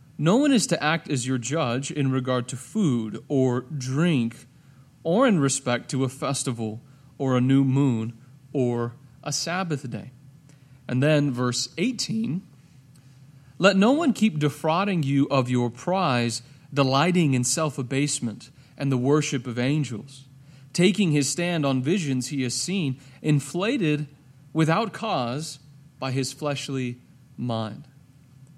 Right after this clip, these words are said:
Now, some elements of this particular blend of philosophy and tradition and even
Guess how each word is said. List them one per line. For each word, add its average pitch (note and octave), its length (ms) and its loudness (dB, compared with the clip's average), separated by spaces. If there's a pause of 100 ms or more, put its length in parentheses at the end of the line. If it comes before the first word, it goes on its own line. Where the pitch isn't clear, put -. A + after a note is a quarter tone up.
(480)
Now, - 80 -2
some B3+ 380 2
elements C3 880 -2
of B2+ 180 -6
this - 380 -4 (640)
particular C3 480 -4
blend B2+ 600 0
of A2 320 -4 (440)
philosophy B2 840 -4
and G#2+ 180 -10
tradition A#2 760 -2
and G#2+ 180 -10 (600)
even C3 460 -2